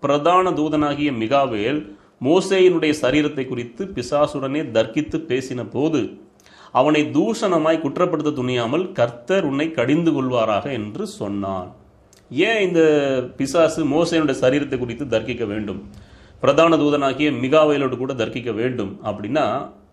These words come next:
அதுல மிக முக்கியமான கருத்து என்ன அப்படின்னு சொல்லி பார்த்தா, ஆண்டவராகிய இயேசு கிறிஸ்து மரித்து உயிரோடு கூட எழுகிற வரைக்கும் பிசாசானவனுக்கு மரணத்தின் மேல் அதிகாரம் இருந்தது.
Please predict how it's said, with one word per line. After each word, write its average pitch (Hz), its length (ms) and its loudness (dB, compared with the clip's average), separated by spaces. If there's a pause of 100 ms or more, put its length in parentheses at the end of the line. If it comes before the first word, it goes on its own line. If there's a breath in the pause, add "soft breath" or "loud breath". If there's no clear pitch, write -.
(340)
அதுல 135 220 -2
மிக 143 240 2
முக்கியமான 175 520 0
கருத்து 175 560 2
என்ன 131 440 -2
அப்படின்னு 117 180 -6
சொல்லி 120 220 -8
பார்த்தா, 113 480 -2 (800 soft breath)
ஆண்டவராகிய 185 600 2
இயேசு 160 320 0
கிறிஸ்து 156 360 0
மரித்து 156 520 2
உயிரோடு 170 420 2
கூட 156 180 2
எழுகிற 147 480 2
வரைக்கும் 156 760 -2 (140)
பிசாசானவனுக்கு 143 1300 2
மரணத்தின் 135 640 0
மேல் 147 140 0
அதிகாரம் 120 400 0
இருந்தது. 98 400 -8